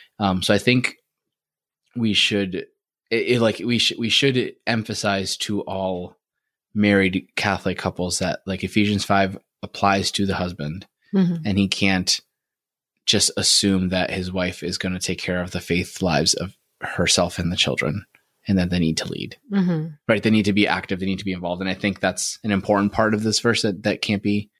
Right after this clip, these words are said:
Speaker 1: like, just, I don't
Speaker 2: That
Speaker 1: know.
Speaker 2: can't be overlooked.
Speaker 1: Right. It can't be overlooked. You can't just forget that this is a part of it. Um, because, like, you could, I could see people being like, they're uncomfortable with the whole verse, uh, the idea of being submissive, so therefore let's throw it out. But then I feel like,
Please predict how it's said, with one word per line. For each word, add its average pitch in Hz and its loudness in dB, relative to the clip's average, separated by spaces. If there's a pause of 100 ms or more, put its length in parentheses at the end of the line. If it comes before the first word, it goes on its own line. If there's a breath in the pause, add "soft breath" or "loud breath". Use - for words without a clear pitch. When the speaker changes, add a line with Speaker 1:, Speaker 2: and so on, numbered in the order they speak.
(120)
Speaker 1:
like, 107 2
just, - -2 (320)
I 98 -2
don't 92 -2
Speaker 2:
That 196 0
Speaker 1:
know. 202 -6
Speaker 2:
can't 208 0
be 175 -10
overlooked. 156 -12
Speaker 1:
Right. 110 4
It 80 -6
can't 123 2
be 123 6
overlooked. 110 2
You 104 -2
can't 101 -2
just - -4
forget 90 -4
that 90 -4
this 95 -6
is 92 -8
a 87 -10
part 87 -8
of 87 -8
it. 85 -8 (680 loud breath)
Um, 90 -2 (320)
because, 147 4
like, 139 4
you 139 4
could, 131 0
I 117 2
could 110 -2
see - 0
people 107 2
being 104 0
like, 98 -2
they're 110 4
uncomfortable 104 0
with 101 0
the 95 -2
whole 101 2
verse, 110 2
uh, 98 0
the 98 2
idea 98 0
of 95 -4
being 98 -2
submissive, 101 0
so - -2
therefore 95 -2
let's 87 -6
throw 90 -4
it 95 -4
out. 104 2 (600 loud breath)
But 113 -2
then 104 2
I 90 -2
feel 98 2
like, 92 0